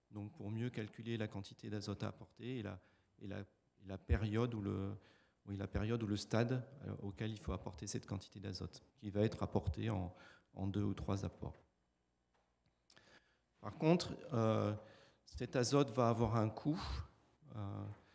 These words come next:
et donc si on regarde le, le coût des différents intrants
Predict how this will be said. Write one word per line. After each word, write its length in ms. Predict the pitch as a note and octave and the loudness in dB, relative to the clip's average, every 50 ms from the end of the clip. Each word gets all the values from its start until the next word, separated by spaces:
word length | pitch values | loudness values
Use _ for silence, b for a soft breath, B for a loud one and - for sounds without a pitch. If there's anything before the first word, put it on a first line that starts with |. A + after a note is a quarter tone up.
| b b b b | b b b b
et 140 | - A2 A2+ | -4 -2 -2
donc 280 | G#2 A2 B2 B2 B2+ B2 | 0 2 2 2 2 2
si 200 | - - C#3+ C3+ | 2 4 6 8
on 100 | C3+ B2+ | 8 8
regarde 540 | A2 C3 B2+ A#2+ A#2+ C3 C3 C#3 C#3 C3+ B2+ | 8 6 4 6 6 6 6 8 6 6 6
le, 720 | A#2+ A2 G#2+ G#2+ A2 G#2+ G#2+ G#2+ G2+ G#2 G#2+ G#2+ A2 G#2 | 6 6 6 4 4 4 4 4 4 2 2 0 0 -2
le 180 | - G#2+ A2+ A2+ | 0 2 0 0
coût 300 | A2+ - - D#3+ D3 C#3+ | 0 -2 0 0 2 4
des 140 | A#2 A2+ | 2 2
différents 500 | A2+ B2 B2 - - C3+ A2 A#2+ B2 A#2 | 2 -2 -4 0 0 2 2 2 2 4
intrants 560 | B2 A#2 A#2+ A#2 A2+ - - B2 B2 B2 B2+ | 4 4 4 4 2 0 2 2 2 2 0